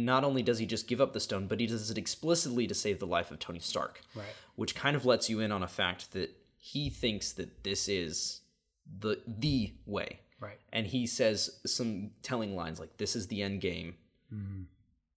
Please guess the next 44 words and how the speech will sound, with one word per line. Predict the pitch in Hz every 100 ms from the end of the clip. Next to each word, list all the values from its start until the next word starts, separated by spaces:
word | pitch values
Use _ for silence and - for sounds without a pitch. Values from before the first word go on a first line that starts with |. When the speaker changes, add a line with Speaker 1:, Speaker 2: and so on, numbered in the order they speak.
| _
Speaker 1:
This | 98 117 -
is | 101
the | 110
way | 101
that | 95 95
it | -
had | 104 95
to | 85
be. | 82 73
This | 90
is | 107
Speaker 2:
Yeah. | 107
Speaker 1:
the | 98
only | 98 95
way." | 85 82 - 113
Speaker 2:
Yeah. | 104 - _ -
Speaker 1:
And | 104
so | 95 - 104 98 92 - - _
I | 110
think | - 135 113
there's | 117 107
a | 98
longer | 92 101 110 101
play | - 107 90
here, | 90 92
and | 95
I | 104
do | 113
think | 120 123
time | - 101 104
travel | 120 117 120
will | 123
be | 135
involved, | 139 131 143 156 - - -
um, | - 95 73 - _ _
behind | 98 101 101
the | 98
scenes | 104 101 95
Speaker 2:
Mm-hmm. | 107
Speaker 1:
knowledge | 101 104 95 90 - _ -
of | 98 98 90 - -
the | 104
next | 98 95 -
movie. | 104 98 113 117 117